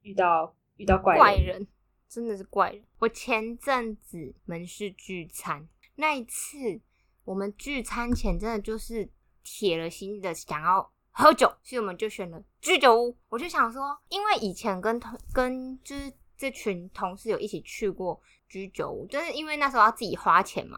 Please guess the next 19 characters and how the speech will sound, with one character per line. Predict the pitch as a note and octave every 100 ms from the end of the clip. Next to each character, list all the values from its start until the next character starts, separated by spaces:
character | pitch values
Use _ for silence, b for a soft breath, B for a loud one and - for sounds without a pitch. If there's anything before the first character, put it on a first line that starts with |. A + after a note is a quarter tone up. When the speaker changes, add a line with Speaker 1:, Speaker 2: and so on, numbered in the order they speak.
| -
Speaker 2:
所 | _ A#3
以 |
就 | F#3+ A3 b _
喝 | A#3 G#3
得 | G3+
很 | D#3+ D3+
节 | - E3+ D#3
制。 | D#3+ - F#3+ b b -
然 | A3
后 |
这 | C4+
次 | C#4+ B3+
就 | C4
是 | C4
拿 | B3 F#3+ -
<laughs> | - _
公 | D4+ - C#4
司 | - C4+
的 | A#3+